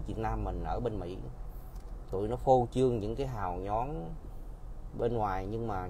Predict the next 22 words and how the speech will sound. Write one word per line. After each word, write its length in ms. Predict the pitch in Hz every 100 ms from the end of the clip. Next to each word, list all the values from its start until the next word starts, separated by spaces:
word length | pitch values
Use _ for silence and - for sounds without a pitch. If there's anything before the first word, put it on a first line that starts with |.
| 90
phía 180 | - 139
sau 300 | 156 123 110
đó 200 | 113 131
nó 100 | 143
không 180 | 139 127
có 80 | 131
dám 280 | 127 131 151
nói 180 | 139 156
là 80 | 127
những 180 | 101
cái 80 | 107
sự 160 | 127 110
thật 240 | - -
đâu. 200 | 117 113 110 - - - - - - - - -
Tôi 100 | 110
bảo 240 | 107 98 127
đảm 280 | 95 104 143
với 80 |
anh 120 | 139 110
chị 140 | 107
các 60 | 110
bạn, 260 | 113 87